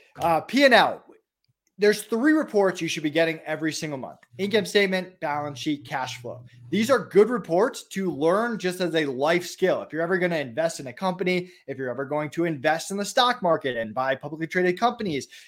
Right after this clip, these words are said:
you should always be able to read income statement, balance sheet, cash flow. It obviously helps you with your own business as well.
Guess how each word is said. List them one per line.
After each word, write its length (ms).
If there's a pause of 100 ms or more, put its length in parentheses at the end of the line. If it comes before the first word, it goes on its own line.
you 100
should 160
always 360
be 100
able 200
to 200
read 380 (100)
income 240
statement, 320
balance 300
sheet, 160
cash 260
flow. 240 (240)
It 180
obviously 440
helps 280
you 80
with 140
your 160
own 180
business 380
as 160
well. 300